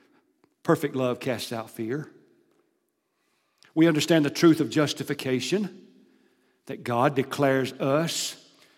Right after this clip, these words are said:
with this rap sheet that's a mile long of the violations of God's holy law. God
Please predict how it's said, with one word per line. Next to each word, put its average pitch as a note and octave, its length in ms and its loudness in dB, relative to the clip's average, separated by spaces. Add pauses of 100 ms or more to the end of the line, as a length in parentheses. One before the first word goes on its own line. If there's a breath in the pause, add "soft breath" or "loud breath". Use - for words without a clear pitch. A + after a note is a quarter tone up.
(160 soft breath)
with A#2+ 140 -8
this C3 160 -4
rap C#3+ 320 2
sheet D3+ 320 0
that's D#3 180 -10
a B2+ 40 -8
mile B2+ 420 0
long C#3+ 500 -2
of A#2+ 100 -10
the A#2+ 60 -6
violations B2+ 720 0
of A#2+ 100 -8
God's B2+ 280 2
holy C3 260 -2
law. C3+ 460 0 (1080 soft breath)
God C3 400 0